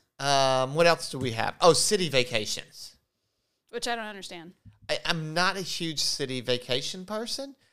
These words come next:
Speaker 1: um, but I don't know. I really did enjoy, like, Washington, D C.
Speaker 2: Oh. I Googled the most common vacation spot in the U S, and it's Las Vegas.
Speaker 1: Never wanna go.
Speaker 2: Never wanna go either.
Speaker 1: I,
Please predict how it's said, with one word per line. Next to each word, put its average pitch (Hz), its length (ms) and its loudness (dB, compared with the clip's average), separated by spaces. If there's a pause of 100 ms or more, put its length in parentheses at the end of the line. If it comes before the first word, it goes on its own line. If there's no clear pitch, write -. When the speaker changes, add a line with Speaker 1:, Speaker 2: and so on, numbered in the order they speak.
(540)
Speaker 1:
um, 151 600 0 (120)
but 254 280 4
I 240 80 0
don't 269 120 -4
know. 226 160 2
I 160 160 2 (140)
really 175 300 0
did 180 160 -2
enjoy, 165 520 0
like, 127 280 0
Washington, 131 540 -2
D 117 140 -8
C. - 360 -10 (1700)
Speaker 2:
Oh. 269 180 -4 (480)
I 247 100 -4
Googled 320 260 -4
the 269 80 -2
most 262 240 -4
common 262 280 -4
vacation 220 460 -8
spot 285 280 -6
in 202 60 -14
the 220 60 -10
U 226 140 -6
S, 247 180 -6
and 214 80 -12
it's 202 120 -12
Las 185 180 -8
Vegas. 180 420 -12 (1400)
Speaker 1:
Never 170 440 0
wanna 254 280 0
go. 170 220 0 (160)
Speaker 2:
Never 262 240 -4
wanna 311 160 0
go 294 140 0
either. 233 320 -4
Speaker 1:
I, 180 60 6